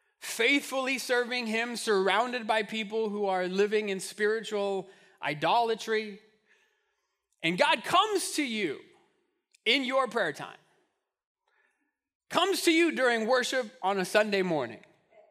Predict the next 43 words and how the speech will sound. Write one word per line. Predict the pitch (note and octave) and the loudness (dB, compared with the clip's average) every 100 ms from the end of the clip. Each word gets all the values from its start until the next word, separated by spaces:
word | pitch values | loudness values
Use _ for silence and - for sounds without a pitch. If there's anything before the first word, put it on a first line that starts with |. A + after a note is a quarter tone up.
| - _ _ _ _ _ _ _ | -20 _ _ _ _ _ _ _
comes | - G4 F#4+ | 2 4 2
to | - | 2
you | E4 D4 F4 D4 | 4 6 6 6
as, | B3 G#3+ | 4 4
as | G#3 C4 G3 | 2 2 2
you | B3 F4+ | 2 4
are, | D#4 B3+ A3+ G3 - - _ - | 6 6 4 0 -12 -20 _ 2
are | C#4+ | 4
in | D#4 | 4
this | C#4+ B3+ | 2 -2
place | - F#4 G#4+ F#4 | 2 6 6 6
of | D#4+ | 2
intimacy | C#4+ F#4+ F#4 F4+ G4 E4+ E4+ | 2 0 2 0 2 2 2
with | D#4 D#4 A#3 | 4 2 2
God, | D4 C4+ C4+ | 2 4 2
and | B3+ | 0
he | C4 | -2
says, | A3+ B3+ A#3 | 0 0 0
"Hey, | C4+ C#4+ A#3 - | 2 2 0 -2
I | A#3 | 0
have | C4+ F4 | 2 2
an | F#4+ | 2
assignment | D#4 - C4+ D#4+ D4+ D4 G#3+ | 0 0 2 4 2 -2 -4
for | B3 | -4
you." | B3+ A3+ G3 | -2 -2 -2
And | G3 G#3+ | -2 -2
your | A#3+ A#3 | -2 -2
response | G#3+ - C4 B3 A#3 | -6 -2 0 0 0
is, | A3+ G3+ F3+ | -4 -4 -2
"Yes, | A#3+ A#3+ A#3 | -2 -2 -6
Lord, | G#3+ G3+ | -4 -4
what, | G3 A3 - - _ _ _ | -2 -2 -2 -14 _ _ _
what | D3+ F3 | -2 2
is | B3+ C#4+ | 4 2
it?" | A3 F#3+ F3 | -2 -4 -6
And | |
he | G3 | -10
says, | G3+ G#3 | -4 0
"I | G3 | 2
want | G3+ A#3 B3+ | 4 2 0
you | C4 | -6
to | A3+ B3 | -8 -4
go, | F#3+ A3 A3+ G#3+ G#3 F#3+ | 0 2 2 2 0 -2